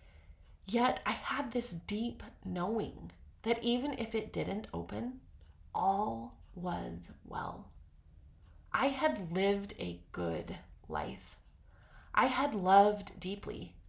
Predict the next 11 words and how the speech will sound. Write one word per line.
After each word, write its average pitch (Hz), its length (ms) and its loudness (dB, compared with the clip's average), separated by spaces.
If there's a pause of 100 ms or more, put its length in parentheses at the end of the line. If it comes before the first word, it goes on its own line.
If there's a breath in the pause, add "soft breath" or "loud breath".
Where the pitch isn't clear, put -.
(320 loud breath)
and 214 160 2
I 214 140 6
had 262 340 2
learned 208 440 4
through 202 240 2
this 220 180 4
process - 580 2
that - 320 0
truly 185 640 -2 (440 soft breath)
love 226 480 6
knows 180 600 2